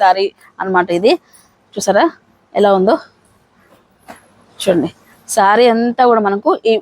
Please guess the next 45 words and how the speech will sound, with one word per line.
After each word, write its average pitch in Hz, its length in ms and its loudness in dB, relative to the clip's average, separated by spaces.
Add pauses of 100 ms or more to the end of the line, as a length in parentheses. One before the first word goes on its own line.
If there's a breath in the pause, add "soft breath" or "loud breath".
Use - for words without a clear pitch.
ఈ - 80 0
చూడండి, 214 320 2
ఈ - 20 4 (120)
డిజైన్స్ 247 420 2
కానీ, 233 240 0
మధ్య 202 240 0
మధ్యలో 220 240 2 (100)
ఈ - 20 6 (200)
ప్యాటర్న్ 190 420 0
కానీ 185 220 0 (160)
and 190 180 0
మధ్య 185 200 -2
మధ్యలో 202 280 -4
పికాక్ 208 360 0
డిజైన్ 185 320 2
ప్రతిదీ 196 320 -2 (160)
అబ్జర్వ్ 196 320 0
చేయొచ్చు. 185 340 -2 (520 loud breath)
And 208 180 2
మీకు 214 180 0 (140)
గోల్డ్, 254 380 6 (100)
సిల్వర్ 214 340 -2
రెండు 208 300 -2
వీవింగ్ 202 300 -2
వచ్చేసింది 180 460 -10 (160)
ఈ 196 100 6
విధంగా 170 360 0
అయితే. 226 220 -2 (400 loud breath)
So 226 140 0
మీకు 214 160 0
చూసుకుంటే 240 480 0 (220)
ఈ - 20 4 (200)
రెండు 240 240 2
కూడా 233 100 4 (140)
ఆరెంజ్ 226 300 0
and 208 160 -6
పర్పుల్, 185 340 -2
ఈ 190 40 -8 (120)
డిజైన్ 285 260 2
అయితే 262 200 -4
చాలా 208 200 0
డిఫరెంట్ 240 440 -4
గా 226 100 4
ఉంది 180 180 -2
చూడండి. 180 320 2